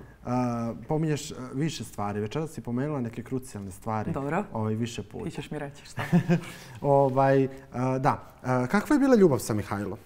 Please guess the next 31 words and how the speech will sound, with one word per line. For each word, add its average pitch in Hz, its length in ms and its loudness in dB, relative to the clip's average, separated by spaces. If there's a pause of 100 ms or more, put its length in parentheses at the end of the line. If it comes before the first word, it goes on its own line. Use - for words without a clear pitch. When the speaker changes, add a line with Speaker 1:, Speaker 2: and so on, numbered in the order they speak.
(140)
Speaker 2:
E, 170 360 0 (640)
lepa, 156 600 -4 (380)
e, 143 40 -6 (920)
bezbrižna, 135 800 -6 (220)
Speaker 1:
Osam 175 200 6
Speaker 2:
divna. 139 180 4
Speaker 1:
godina. 95 360 -4 (420)
Speaker 2:
Osam 151 320 -10
godina, - 340 -14
da. - 80 -16 (120)
Speaker 1:
Mhm. 101 400 -8
Speaker 2:
Pa 233 100 2
ne, 233 120 0
ne 247 160 0
bih 226 180 -4
osam 240 280 -2
godina 220 300 -2
bila 208 220 -4
s - 80 -8
nekim 190 220 -6
u 175 60 -2
vezi 170 260 -2
da 151 80 -6
mi 147 100 -6
nije 143 120 -6
bilo 131 240 -8
lepo, - 340 -10
stvarno. 101 220 0
Speaker 1:
Dobro. - 160 -12 (420)
E 156 100 0
sad, 117 160 -4